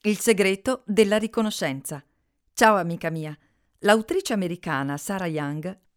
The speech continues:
ha detto: "La gratitudine apre la strada alla presenza di Dio." L'hai mai sperimentato, amica mia? Quando il tuo cuore trabocca di ringraziamento per Dio, tutto quel ringraziamento, tutta quella lode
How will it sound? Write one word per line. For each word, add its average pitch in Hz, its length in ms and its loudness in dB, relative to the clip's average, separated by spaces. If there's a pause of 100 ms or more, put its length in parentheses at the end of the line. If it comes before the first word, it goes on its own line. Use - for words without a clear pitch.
(100)
ha 196 140 -2
detto: 143 500 -8 (520)
"La 202 140 6
gratitudine 190 1000 -2
apre 208 320 0
la 165 100 -4
strada 175 640 -8
alla 214 220 2
presenza 175 480 -4
di 185 120 -8
Dio." 156 300 -8 (280)
L'hai 180 280 6
mai 202 200 6
sperimentato, 190 680 -2
amica 170 280 -2
mia? 175 360 -4 (320)
Quando 277 260 0
il 254 60 -2
tuo 220 180 0
cuore 220 420 2
trabocca 180 400 -2
di 165 120 -2
ringraziamento 170 760 -2
per 170 180 -4
Dio, 165 360 -4 (340)
tutto 349 320 -2
quel 240 240 0
ringraziamento, 175 1040 -6
tutta 262 300 -6
quella 190 260 -2
lode 165 460 -2